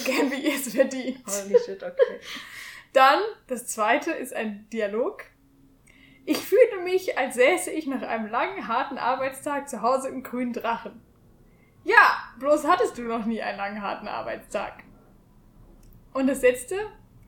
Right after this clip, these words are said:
Speaker 1: „Dieser neue Gandalf ist ja noch mürrischer als der alte.“
Speaker 2: Ähm,
Speaker 1: So, und diese Zitate sind
Speaker 2: aus deinen Top drei Filmen?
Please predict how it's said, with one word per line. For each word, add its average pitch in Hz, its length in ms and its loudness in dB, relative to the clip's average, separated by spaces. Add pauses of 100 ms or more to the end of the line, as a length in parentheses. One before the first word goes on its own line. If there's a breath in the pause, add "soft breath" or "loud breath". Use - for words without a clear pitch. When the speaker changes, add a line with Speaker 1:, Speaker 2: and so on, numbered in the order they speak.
(520 loud breath)
Speaker 1:
„Dieser 294 320 4
neue 330 360 4
Gandalf 285 520 2
ist 302 180 -6
ja 285 120 4
noch 269 180 0
mürrischer 320 560 0
als 277 220 -4
der 277 180 2
alte.“ 240 500 -2 (3000 loud breath)
Speaker 2:
Ähm, 202 640 4
Speaker 1:
So, 330 400 6
und 320 120 2
diese 349 280 0
Zitate 339 540 6
sind 285 400 -6 (180)
Speaker 2:
aus 285 200 2
deinen 262 240 4
Top 262 300 -4
drei 202 500 0
Filmen? 180 360 -12